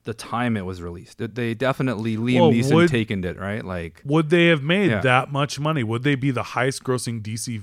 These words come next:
Speaker 2: movie of all time and break a billion dollars if they released it in the summer?
Speaker 1: Never. No way.
Speaker 2: I, yeah, I agree with you. I've, if, people might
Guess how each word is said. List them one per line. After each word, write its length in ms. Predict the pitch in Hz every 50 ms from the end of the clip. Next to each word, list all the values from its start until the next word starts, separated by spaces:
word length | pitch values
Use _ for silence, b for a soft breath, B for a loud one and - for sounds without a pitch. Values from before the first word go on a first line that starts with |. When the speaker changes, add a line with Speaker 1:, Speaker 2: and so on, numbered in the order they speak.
| - _ _
Speaker 2:
movie 280 | 120 120 120 110 110
of 120 | 104 95 104
all 180 | 110 113 120
time 480 | 117 - 127 127 127 113 95 90 95 95 b b b b b b b b b b _
and 260 | - 117 110 107 95 -
break 260 | 113 113 120 123 -
a 80 | 123 98
billion 540 | 87 - - 123 117 113 113 110 107 110 110
dollars 680 | 113 113 120 123 113 107 104 95 92 90 90 - - _ _ _ _ _ _ _ _
if 360 | - 143 143 139 127 - -
they 160 | - 131 120 117
released 400 | 117 120 113 113 110 110 - 135
it 80 | 131 120
in 60 | 135
the 80 | 139
summer? 320 | - - 185 202 190 113 _ _ -
Speaker 1:
Never. 380 | 95 101 95 82 85 87 - _ _ _ -
No 240 | 107 107 107 95
way. 120 | 82 76 - -
Speaker 2:
I, 340 | - 113 113 131 135 135 127 _ -
yeah, 340 | 123 120 131 160 185 202 160 -
I 160 | - 107 113
agree 380 | 120 123 127 113 117 127 139 170
with 140 | 180 135 101
you. 240 | 98 95 95 95 95
I've, 280 | 101 110 117 113 113 -
if, 320 | 135 131 123 110 - _ b b b b b b b b b b -
people 280 | 156 156 156 170 165
might 300 | 156 147 143 147 147 139